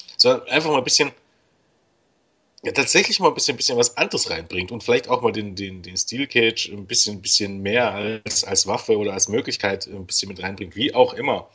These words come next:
Ähm, und so hattest du halt wieder ein gutes Match, ähm, in einem Steel Käfig. Aber man könnte jetzt nicht sagen, das war jetzt irgendwie das epische Ende einer großen Rivalität.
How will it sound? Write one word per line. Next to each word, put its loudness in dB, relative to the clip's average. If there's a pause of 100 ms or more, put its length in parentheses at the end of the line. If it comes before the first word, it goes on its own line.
(880)
Ähm, -6 (1600)
und -18
so 8
hattest 4
du 6
halt 8
wieder 8
ein 4
gutes -2
Match, 0
ähm, -2 (200)
in -2
einem -2
Steel -4
Käfig. 0 (120)
Aber 4 (520)
man -4
könnte 0
jetzt -2
nicht -2
sagen, 2
das 0
war 2
jetzt 0
irgendwie -12
das 0
epische -2
Ende 4
einer -2
großen -4
Rivalität. -4